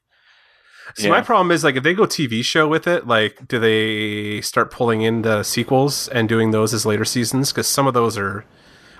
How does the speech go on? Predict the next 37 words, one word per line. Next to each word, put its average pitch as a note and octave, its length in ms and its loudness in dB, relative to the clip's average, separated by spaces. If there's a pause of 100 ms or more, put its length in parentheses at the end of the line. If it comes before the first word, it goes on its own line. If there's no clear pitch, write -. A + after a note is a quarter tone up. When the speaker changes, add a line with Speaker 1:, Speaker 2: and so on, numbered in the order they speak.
Speaker 1:
I B2 60 0
don't F#3 100 0
think F3 140 -2
I D3 60 4
could A2+ 160 -4
ever A2+ 140 2
even G#2 160 -4
get A2 160 -4
through G#2+ 120 -10
the - 80 -14
second - 440 -6
book, C3 260 -8 (200)
really. C3+ 500 -4 (580)
Maybe - 80 2
Speaker 2:
I've F3+ 60 2
read - 120 4
Speaker 1:
the F3 100 -2
Speaker 2:
the - 20 0
Speaker 1:
third. B2 120 4
Speaker 2:
trilogy, A2+ 520 0 (540)
the, A2+ 240 -4
the A#2 100 -8
first - 320 0
three, A2 380 -2
um, A2 380 -2
Speaker 1:
Yeah, G#2 80 -8
Speaker 2:
through A2+ 280 -6
Speaker 1:
I - 200 -4
had G#3 100 0
a F#3+ 100 2
hard C#3+ 200 0
time B2+ 220 0
Speaker 2:
Children A#2 260 2
Speaker 1:
getting G#2+ 100 -4
Speaker 2:
of G#2+ 60 -10
Speaker 1:
through A2 260 0
Speaker 2:
Dune. A2 160 -8